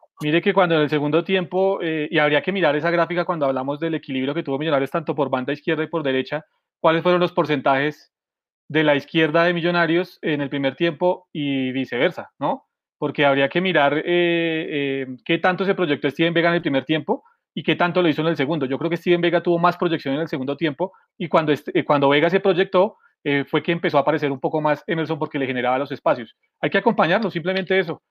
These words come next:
porque él es, él es desequilibrante en el uno contra uno,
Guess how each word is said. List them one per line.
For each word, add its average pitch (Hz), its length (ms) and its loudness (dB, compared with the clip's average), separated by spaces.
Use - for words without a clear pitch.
porque 143 720 -2
él 151 160 0
es, 160 120 0
él 180 260 0
es 180 80 2
desequilibrante 160 680 0
en 175 60 0
el 160 100 -2
uno 143 160 -2
contra 175 300 0
uno, 175 300 0